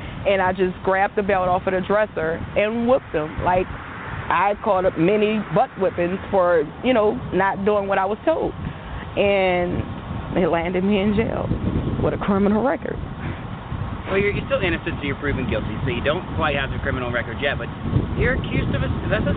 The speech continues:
Speaker 2: serious crime.
Speaker 1: Yes, and they took my kids from me.
Speaker 2: Hmm.
Speaker 1: And they, I have to put them in someone else's custody. They never stayed away from me. I'm all they have. And it,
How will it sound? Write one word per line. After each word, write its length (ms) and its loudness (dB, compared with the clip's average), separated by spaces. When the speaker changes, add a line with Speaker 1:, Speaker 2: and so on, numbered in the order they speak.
Speaker 2:
serious 380 0
crime. 360 0
Speaker 1:
Yes, 280 4
and 160 6
they 140 4
took 220 2
my 100 0
kids 380 0
from 320 0
me. 40 -2
Speaker 2:
Hmm. 680 -8
Speaker 1:
And 160 8
they, 120 2
I 120 0
have 260 -2
to 160 -6
put 160 6
them 80 -6
in 200 0
someone 340 2
else's 280 0
custody. 500 0
They 160 6
never 560 4
stayed 260 2
away 360 4
from 220 0
me. 180 -2
I'm 220 4
all 320 4
they 180 0
have. 300 2
And 340 6
it, 200 0